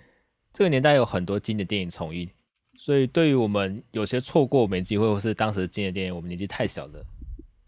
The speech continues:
其实可以把握这个时间点。不管是动画、剧场、电影，很多好的作品都有机会在这个时间，通常不会上映太久，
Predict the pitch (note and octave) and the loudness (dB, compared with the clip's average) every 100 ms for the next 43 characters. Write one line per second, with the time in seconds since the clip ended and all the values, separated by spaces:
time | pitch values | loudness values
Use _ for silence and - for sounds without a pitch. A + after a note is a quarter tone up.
0 | _ _ _ _ - A2+ A#2+ G#2+ A2 - | _ _ _ _ -8 -6 -4 2 2 2
1 | F2 F#2+ F#2 F#2 - E2+ E2+ E2+ E2+ D#2+ | 0 0 0 -2 -2 -8 -6 -8 -10 -14
2 | _ _ _ _ _ _ _ _ _ - | _ _ _ _ _ _ _ _ _ -2
3 | D3+ A#2+ G2+ B2+ A2+ G#2+ G2 G#2+ _ _ | 2 4 4 2 4 2 0 -4 _ _
4 | - A2+ G2 A2 G2+ E2 F2 _ _ _ | 2 4 4 4 4 4 -4 _ _ _
5 | - - - - A2 - F2+ D#2 F#2 - | -20 -20 -16 -4 -4 -2 -2 -2 -8 -20
6 | _ _ _ - A2+ F#2 E2+ D#2+ _ _ | _ _ _ 2 2 2 -4 -8 _ _
7 | _ _ _ _ _ _ _ - G2+ G#2 | _ _ _ _ _ _ _ -6 -2 2
8 | A#2 A#2 A#2 A#2 - - F#2 F2+ F2+ F2 | 6 6 6 4 2 0 0 0 -4 -4
9 | A#2+ G2+ F#2 E2+ F#2+ F2+ F#2+ F2+ F#2 G2 | -2 -2 -4 -4 -4 -4 -8 -4 -2 -2
10 | F2+ G#2+ F#2+ - E2+ F#2 F2+ - _ _ | -2 -4 -6 -8 -10 -8 -10 -14 _ _
11 | _ _ _ _ _ _ _ _ _ _ | _ _ _ _ _ _ _ _ _ _
12 | _ _ - A3+ C3+ C3+ D#3 C#3 C#3 - | _ _ 2 4 6 6 4 4 2 0
13 | F2 | -10